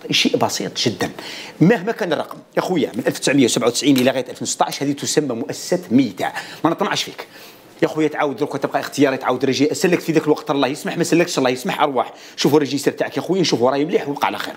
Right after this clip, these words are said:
واسمح لنا فوكا. من ألفين وستاش إلى غاية ألفين وتسعتاش،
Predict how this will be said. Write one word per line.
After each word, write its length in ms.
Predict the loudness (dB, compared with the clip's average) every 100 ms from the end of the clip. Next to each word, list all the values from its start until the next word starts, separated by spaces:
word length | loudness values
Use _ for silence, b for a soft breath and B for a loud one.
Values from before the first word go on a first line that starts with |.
| -6
واسمح 280 | 0 2 4
لنا 120 | 2
فوكا. 260 | 0 -6 -10 B B B B B
من 120 | 4
ألفين 180 | 2 -2
وستاش 420 | -4 -2 -2 -2
إلى 180 | 0 2
غاية 260 | 2 0 -2
ألفين 200 | -6 -4
وتسعتاش، 520 | -2 -2 -2 -6 -6